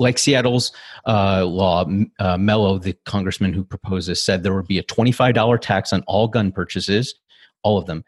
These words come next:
There would also be a two cent per round tax on ammunition, uh, twenty-two caliber and below,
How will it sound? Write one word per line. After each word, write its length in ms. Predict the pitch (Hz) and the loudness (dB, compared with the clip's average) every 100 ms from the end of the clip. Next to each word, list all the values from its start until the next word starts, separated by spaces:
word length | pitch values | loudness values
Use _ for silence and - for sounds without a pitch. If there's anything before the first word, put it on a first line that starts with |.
| - - - | -18 -10 0
There 100 | 107 | 2
would 80 | |
also 320 | 90 104 - 120 | 4 2 2 2
be 160 | 110 | 2
a 20 | |
two 260 | - - 143 | 2 2 4
cent 380 | - 135 127 - | 4 2 0 -2
per 160 | - | 0
round 340 | 120 117 110 107 | 4 4 4 0
tax 360 | - 104 - | 0 -2 0
on 100 | 98 95 | -2 -2
ammunition, 680 | 98 101 98 98 - 92 95 - - - | 0 2 2 2 0 -2 -4 -10 -20 -4
uh, 160 | 87 90 | -4 -2
twenty-two 560 | - 113 123 120 120 107 | 0 4 4 4 0 0
caliber 520 | - 98 104 104 98 | 2 2 2 2 2
and 160 | 95 92 | 0 0
below, 500 | 90 90 87 87 | 0 0 0 0